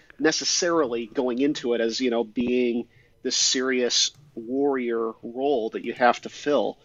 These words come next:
um, and then kinda how that hits you, uh, when you go into combat for the first time and you realize that there are lives at stake, um, you know, dropping a bomb in combat. That was really powerful.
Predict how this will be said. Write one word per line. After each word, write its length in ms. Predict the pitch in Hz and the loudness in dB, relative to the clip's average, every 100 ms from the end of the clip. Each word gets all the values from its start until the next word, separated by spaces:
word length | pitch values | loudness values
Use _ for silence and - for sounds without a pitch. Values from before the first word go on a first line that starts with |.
| - - - | -20 -20 -12
um, 400 | - 120 110 117 | -2 0 2 0
and 200 | 123 127 | 0 2
then 180 | 123 120 | 2 0
kinda 280 | - 151 135 | -2 -2 -2
how 240 | - 135 | 0 0
that 180 | 120 113 - | 0 -2 -2
hits 260 | 147 - - | -2 0 0
you, 200 | 107 107 _ - - | 0 -6 _ -20 -8
uh, 160 | 120 113 | -2 0
when 160 | 117 | 0
you 80 | 117 | 0
go 180 | 117 123 | 0 0
into 100 | 113 | 0
combat 400 | - 135 127 117 | -2 0 2 0
for 100 | - | -2
the 60 | 113 | -4
first 300 | - 113 - | 0 0 0
time 160 | 110 | 0
and 80 | 113 | 0
you 100 | 113 | -2
realize 400 | 123 123 120 113 | 0 2 2 0
that 80 | 104 | -4
there 140 | 113 | -2
are 60 | 110 | 0
lives 360 | 110 113 120 | 0 0 0
at 80 | 113 | -2
stake, 420 | - - - - - - - - | -2 -2 -4 -8 -12 -20 -20 -10
um, 400 | 98 101 107 107 - _ - | -4 -2 -2 -4 -8 _ -4
you 100 | 110 | -4
know, 140 | 104 | 0
dropping 320 | 120 110 110 | 4 6 4
a 60 | 104 | -2
bomb 260 | 110 107 | 0 0
in 80 | 104 | -2
combat. 500 | - 117 110 104 107 - _ _ _ _ | -2 0 0 0 -2 -4 _ _ _ _
That 100 | 139 | 2
was 140 | 139 | 2
really 220 | 127 113 | 0 -2
powerful. 480 | 107 110 107 - 120 | 0 2 0 -2 -6